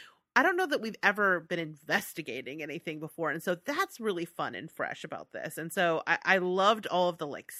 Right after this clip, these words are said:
side eyeing everybody was doing in that section. And then, of course, I love all of the action beats of this section. I know that you're more the action person, but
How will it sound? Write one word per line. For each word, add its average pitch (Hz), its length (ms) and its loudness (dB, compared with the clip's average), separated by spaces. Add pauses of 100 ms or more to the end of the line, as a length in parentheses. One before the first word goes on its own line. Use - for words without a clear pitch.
side 156 500 0
eyeing 165 520 0
everybody 165 420 -4
was 151 180 -10
doing 147 280 -8
in 143 80 -10
that 143 200 -6
section. - 300 -12 (320)
And 202 100 0
then, 214 100 6
of 214 100 2
course, 196 440 4
I 170 120 2
love 156 580 0 (100)
all 156 200 2
of 156 80 -2
the - 140 -10
action 147 340 -4
beats 147 260 -12
of 135 120 -14
this 135 140 -10
section. 151 280 -6
I 180 40 2
know 226 160 4
that 208 140 -2
you're 196 140 0
more 185 180 -2
the 175 140 -4
action 165 320 -4
person, 220 320 -4
but - 120 -8